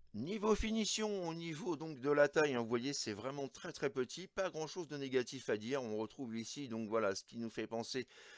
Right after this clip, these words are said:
au petit trou qui permettait donc de loquer, euh, notre cassette à l'intérieur pour que les, les petites pales tournent de façon à avoir donc, euh, bah,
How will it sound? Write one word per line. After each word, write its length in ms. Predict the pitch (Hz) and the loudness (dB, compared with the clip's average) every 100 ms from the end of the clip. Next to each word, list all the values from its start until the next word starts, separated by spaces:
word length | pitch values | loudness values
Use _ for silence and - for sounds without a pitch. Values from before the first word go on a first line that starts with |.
| - - - | -20 -16 -2
au 280 | 104 110 | 2 2
petit 360 | 107 135 120 131 | 2 -2 -4 -8
trou 320 | - 151 135 | -8 -6 -6
qui 120 | 123 110 | -8 -2
permettait 480 | 110 113 113 123 | 0 2 0 -2
donc 260 | 110 107 98 | -2 -4 -2
de 100 | 110 | 0
loquer, 520 | 123 127 127 143 127 - - - - | 2 2 0 0 -2 -4 -18 -20 -4
euh, 540 | 85 87 87 90 87 92 | 2 6 6 6 6 4
notre 340 | 113 117 120 | 2 0 -2
cassette 460 | 110 113 - 123 117 | 0 0 0 -2 0
à 40 | |
l'intérieur 480 | 110 107 110 113 110 _ | -2 2 2 4 2 _
pour 200 | 120 - | -10 -8
que 100 | 117 | -6
les, 440 | 101 98 98 98 | -4 -4 -2 -2
les 100 | 98 | -4
petites 340 | 101 110 - 101 | -6 -8 -10 -2
pales 260 | 117 113 101 | 2 2 0
tournent 520 | - 151 127 101 85 | -8 -4 -2 -2 -4
de 140 | 104 | -4
façon 440 | 104 107 - 123 107 | -2 -4 -4 -4 0
à 80 | |
avoir 340 | 98 92 107 104 | 0 2 2 2
donc, 260 | 92 95 | -2 -6
euh, 120 | 87 80 | -6 -6
bah, 160 | 52 | -6